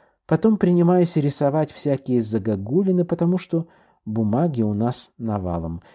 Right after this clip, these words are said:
И так до самого обеда. В обеденный перерыв я обычно встречаюсь с Робертом, потому что он работает по вечерам, а ждать от выходных до выходных мы не хотим.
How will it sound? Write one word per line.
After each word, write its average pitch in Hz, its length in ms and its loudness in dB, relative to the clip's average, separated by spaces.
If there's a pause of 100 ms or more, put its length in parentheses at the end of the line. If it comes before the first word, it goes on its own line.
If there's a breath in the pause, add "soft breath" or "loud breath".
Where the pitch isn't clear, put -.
(100)
И 208 100 -2
так 285 380 -2 (200)
до 104 140 -4
самого 160 420 -2
обеда. 92 540 -6 (800)
В 175 60 2
обеденный 214 460 4
перерыв 202 460 2
я 185 100 6
обычно 196 320 0
встречаюсь 180 800 -2
с - 160 -8
Робертом, 104 640 -2 (380 loud breath)
потому 233 300 2
что 208 160 0
он 190 80 4
работает 180 500 2
по 151 60 -4
вечерам, 160 580 0
а 131 80 -2
ждать 160 320 0
от 143 140 -2
выходных 135 640 0
до 135 100 0
выходных 135 580 -2 (400)
мы 165 120 -4
не 139 100 -4
хотим. 90 500 -10